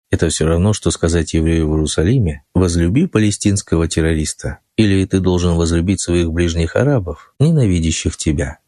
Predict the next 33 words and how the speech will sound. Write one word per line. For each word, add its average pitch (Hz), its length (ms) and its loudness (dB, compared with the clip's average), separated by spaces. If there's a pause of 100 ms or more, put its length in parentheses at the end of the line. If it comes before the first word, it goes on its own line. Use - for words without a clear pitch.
(300)
Во 90 180 2
времена 85 420 2
Иисуса 107 420 0
евреи 98 380 2
ненавидели 92 680 0
римлян. 82 500 -2 (240)
Им 95 200 4
не 101 100 2
нравилась 78 480 0
оккупация. - 720 -4 (140)
Они 90 340 2
ненавидели 85 600 2
их 80 240 -2
из-за 80 180 0
политики, 107 720 0 (200)
потому 85 320 0
что - 200 -2
римляне 82 460 0
лишили 82 380 0
их 82 280 -2
независимости. 98 920 -2 (260)
А 87 140 2
затем 127 300 2
назначили 110 520 2
презренных 85 580 0
правителей 78 640 0
Ирода, 82 480 0 (160)
которых 92 380 0
поставили 90 420 0
по 85 160 -2
всей 85 240 -2
территории 87 540 0
Израиля, 85 580 -2